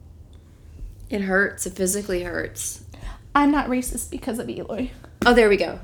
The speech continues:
Speaker 1: Okay, that works.
Speaker 2: I, I'm not racist. <laughs> But
Speaker 1: No, but that's what I'm saying. Is like, it's fucking, this is the problem. Th-, there's so many problems here. So many. This, it's problematic. <laughs> Oh my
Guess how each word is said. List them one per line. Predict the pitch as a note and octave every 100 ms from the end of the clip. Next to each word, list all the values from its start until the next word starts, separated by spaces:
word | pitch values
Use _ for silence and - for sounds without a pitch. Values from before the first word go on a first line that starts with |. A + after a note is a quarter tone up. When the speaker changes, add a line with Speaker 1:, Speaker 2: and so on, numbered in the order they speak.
| -
Speaker 1:
Okay, | G#3+ G3+
that | F#3
works. | - D4+ - -
Speaker 2:
I, | D#4+
I'm | E4+
not | E4 D4 A3+
racist. | A#3+ - - - - -
<laughs> | -
But | C#4+ C#4 - - - -
Speaker 1:
No, | D#4+ E4+ B3
but | D#4+
that's | F#4+ -
what | G4+
I'm | D#4+
saying. | - G#4+ F#4
Is | C4
like, | C#4 C#4
it's | C#4 -
fucking, | - E4+ E4+ C#4 - - - - - - - - - - -
this | A3+ E4 F#4
is | G4+
the | F#4
problem. | C#4+ D4 D4 C#4 E3 G3 - - - - - -
Th-, | C#4 C#4+
there's | D4+ D4
so | - D#4+ D#4
many | D#4 D4+ D4+ D4 C#4 -
problems | - D4+ C#4+ C4+ C4+ G3+ F#3+
here. | - G#3 D3+ - - -
So | - D#4+
many. | E4+ E4+ D#4+ F3 G3 - - -
This, | B3+ C4
it's | C4+ -
problematic. | C#4 C#4+ D4 C#4 C#4+ C#4 A3+ -
<laughs> | F4 - - - - - - D4
Oh | D4
my | C4+